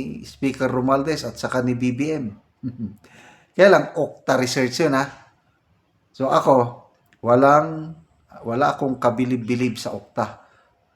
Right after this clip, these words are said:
Tanjiri, yan, mga ganyan. Ang tunay na survey, nabantayan natin yung Pulse Asia, S W S, W R Numero at saka Publicos Asia. Ito lang ang mga survey na nagbibigay ng totoong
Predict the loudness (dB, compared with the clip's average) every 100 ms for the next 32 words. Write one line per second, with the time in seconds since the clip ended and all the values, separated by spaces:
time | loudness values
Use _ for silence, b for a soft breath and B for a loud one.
0 | _ 0 0 2 0 2 0 -6 -18 -6
1 | -2 0 0 -2 -4 -4 -4 -4 -8 b
2 | b b b b b -4 -2 0 2 4
3 | 4 4 4 2 0 -2 -4 -8 -8 -2
4 | 0 2 0 0 2 0 0 -2 -2 -4
5 | -4 4 4 4 -4 -6 -2 2 2 0
6 | -4 -4 -4 -2 -2 -2 -2 -2 -2 -2
7 | -8 -16 b b b -6 -4 0 0 0
8 | 0 -2 0 0 2 2 0 -2 -2 -10
9 | -8 -6 -6 -6 -6 -6 -8 -8 -10 -12
10 | -14 -12 -12 -14 b b -10 -4 0 2
11 | 0 -2 -2 -2 -2 -4 -2 -2 -2 -4
12 | -6 -6 -8 -6 -6 -4 -4 -6 -8 -8
13 | -6 -6 -6 -8 -12